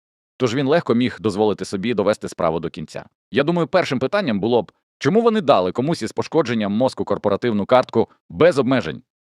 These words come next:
і без письмових правил щодо її використання.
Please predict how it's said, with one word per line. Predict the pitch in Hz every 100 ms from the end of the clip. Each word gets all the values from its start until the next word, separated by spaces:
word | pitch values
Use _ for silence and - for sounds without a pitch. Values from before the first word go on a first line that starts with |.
| _
і | 139 139
без | 147 151
письмових | - 123 135 127 104
правил | - 175 135 80 -
щодо | - 127 123
її | 110 120 -
використання. | 107 107 92 - 60 62 -